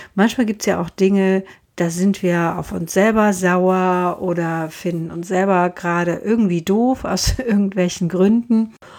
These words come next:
Und auch da kannst du das Format wunderbar anwenden. Hier ist der erste Schritt, dass du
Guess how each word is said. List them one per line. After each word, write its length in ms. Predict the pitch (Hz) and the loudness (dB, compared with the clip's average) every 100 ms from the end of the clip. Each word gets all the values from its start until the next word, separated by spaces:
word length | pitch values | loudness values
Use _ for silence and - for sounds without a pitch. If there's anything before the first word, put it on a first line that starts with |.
| - - - - - | -20 -20 -20 -14 -2
Und 320 | 214 240 - | 2 2 0
auch 200 | 190 - | -4 -4
da 520 | - 160 170 185 208 | -4 0 2 2 0
kannst 380 | 214 - 185 - | -2 -4 -4 -4
du 20 | |
das 220 | 175 175 | -6 -6
Format 760 | - 170 170 156 165 180 185 - _ _ - - _ _ _ - | -6 -4 -2 0 0 0 -2 -12 _ _ -20 -20 _ _ _ -10
wunderbar 760 | 165 175 226 208 170 160 165 | 0 4 4 4 2 0 -2
anwenden. 760 | 156 151 147 165 - 170 180 175 - _ _ _ _ _ _ _ _ - _ | -2 -4 -4 -6 -10 -10 -10 -12 -16 _ _ _ _ _ _ _ _ -20 _
Hier 240 | - 240 | 0 2
ist 160 | 269 - | 2 0
der 100 | 196 | -2
erste 480 | 196 190 262 - 240 | 2 2 0 -4 -8
Schritt, 560 | - 202 220 233 - - - - _ | -4 0 0 -2 -14 -16 -20 -20 _
dass 300 | - 202 - | -2 0 -2
du 420 | - 196 190 185 | -2 0 0 -2